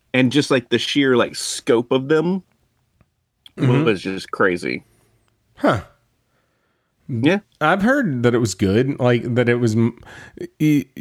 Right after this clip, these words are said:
Speaker 2: you know, people were griping that it was too much about monsters.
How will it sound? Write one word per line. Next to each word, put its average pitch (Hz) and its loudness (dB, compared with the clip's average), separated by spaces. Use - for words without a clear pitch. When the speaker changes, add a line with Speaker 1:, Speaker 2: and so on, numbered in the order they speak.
Speaker 2:
you 147 -2
know, 139 0
people 156 0
were 139 0
griping 117 0
that 104 0
it 104 -2
was - -4
too 131 0
much 123 0
about 117 0
monsters. 117 -2